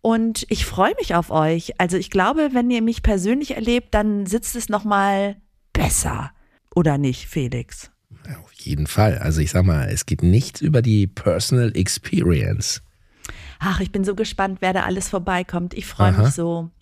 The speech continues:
Speaker 1: Ach, I'm counting the days. Aber jetzt zu den versprochenen Weihnachtskeksen. Und wirklich, also manche schaffen's sogar in zwölf Minuten, maximal fünfzehn Minuten.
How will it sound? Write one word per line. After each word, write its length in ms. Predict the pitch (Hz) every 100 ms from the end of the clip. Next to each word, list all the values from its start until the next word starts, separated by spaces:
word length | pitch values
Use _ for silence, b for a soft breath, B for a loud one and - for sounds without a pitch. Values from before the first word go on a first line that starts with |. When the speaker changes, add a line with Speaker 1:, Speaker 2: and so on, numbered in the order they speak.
| -
Speaker 1:
Ach, 420 | 202 180 165 - _ B B B B -
I'm 180 | 214
counting 520 | 226 254 262 339 339 302
the 120 | 294
days. 400 | 247 202 165 -
Aber 160 | 220 220
jetzt 320 | 220 302 -
zu 80 | 311
den 140 | 277
versprochenen 960 | 254 233 - - 226 - 285 262 254 233
Weihnachtskeksen. 1120 | 196 196 233 - - - 180 165 - 254 302 - B B
Und 260 | - 202 -
wirklich, 500 | 170 147 190 190 165 -
also 260 | 170 175 170 _ _
manche 420 | - 180 196 220 240
schaffen's 380 | 220 202 214
sogar 240 | 185 180 151
in 80 | 175
zwölf 360 | - 170 185
Minuten, 480 | 196 160 160 - 175
maximal 500 | 185 214 - 202 185
fünfzehn 420 | 185 180 - 196
Minuten. 520 | 175 170 170 165 156